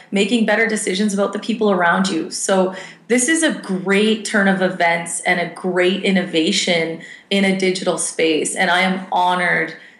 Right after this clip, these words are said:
to be the, the, the founder, co-founder,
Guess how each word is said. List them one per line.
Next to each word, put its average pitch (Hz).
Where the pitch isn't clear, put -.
to 220
be 190
the, 170
the, 175
the 170
founder, 180
co-founder, 170